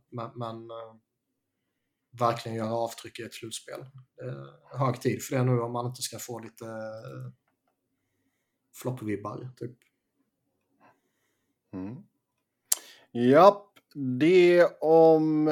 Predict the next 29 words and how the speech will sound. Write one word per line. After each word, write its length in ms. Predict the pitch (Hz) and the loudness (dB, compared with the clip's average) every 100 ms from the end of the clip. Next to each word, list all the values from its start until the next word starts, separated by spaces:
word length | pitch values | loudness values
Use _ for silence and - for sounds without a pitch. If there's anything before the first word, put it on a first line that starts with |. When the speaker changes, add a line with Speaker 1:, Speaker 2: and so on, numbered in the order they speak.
| 151 156 | 2 2
Speaker 2:
Metropolitan. 1200 | 151 - _ - 151 135 143 127 120 113 117 110 | 2 -2 _ -6 -4 2 4 6 4 4 2 4
Då 80 | 120 | 2
går 120 | 135 | 4
vi 40 | 139 | 4
över 160 | 127 | 4
till 160 | 123 127 | -2 -8
Central. 920 | - - 180 175 170 143 185 208 202 - _ _ _ | -8 -2 2 2 0 -2 2 4 2 -2 _ _ _
Åttonde 440 | 143 135 - 135 131 | -8 -8 -2 -2 0
plats, 680 | 143 160 160 - - - - _ _ _ _ _ _ - - | 2 2 2 -6 -8 -8 -12 _ _ _ _ _ _ -20 -2
Arizona. 460 | 160 160 143 110 110 - _ _ _ _ _ _ - _ _ _ _ _ _ - _ _ | 0 4 4 4 0 -8 _ _ _ _ _ _ -20 _ _ _ _ _ _ -20 _ _
Och 140 | 135 | -18
det 140 | 120 120 117 117 | -14 -10 -8 -6
är 120 | 117 | -6
väl 200 | 110 117 | -6 -6
inte 300 | 117 113 - | -6 -8 -6
jätteförvånande. 840 | 113 113 104 107 107 104 104 113 117 _ _ _ _ _ - | -6 -6 -10 -6 -4 -4 -4 -4 -6 _ _ _ _ _ -12
Eh. 200 | 117 226 202 | 4 10 12
Speaker 1:
Och 80 | |
det 80 | 180 | 12
sägs 360 | - 196 156 165 | 12 12 12 10
redan, 560 | 175 170 143 135 143 | 12 12 12 12 10
eh, 540 | 143 139 135 135 143 151 | 8 8 8 8 8 10
att 260 | 135 127 | 10 8
Arizonas 540 | 165 143 131 147 127 123 | 0 2 4 4 4 2
spelare 500 | - 135 127 113 113 | 2 4 6 4 2
hatar 720 | 110 - 147 139 - 117 110 | 0 10 12 12 10 0 0
den 120 | 120 | 0
nya 220 | 123 120 | 2 4
arenan. 380 | 113 117 110 107 | 4 4 2 -2